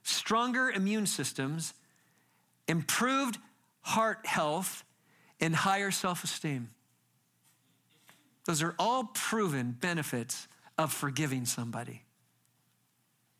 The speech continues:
And if you're unforgiving right now, you might want to consider this.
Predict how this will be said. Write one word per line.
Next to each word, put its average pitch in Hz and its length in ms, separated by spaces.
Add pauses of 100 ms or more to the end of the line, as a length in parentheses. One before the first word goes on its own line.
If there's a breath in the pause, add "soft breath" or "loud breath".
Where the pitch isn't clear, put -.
(1500)
And 180 120
if 170 160
you're 294 160
unforgiving 190 680
right 165 280
now, 151 480
you 202 240
might 196 240
want 165 180
to 156 80
consider 143 500
this. 123 440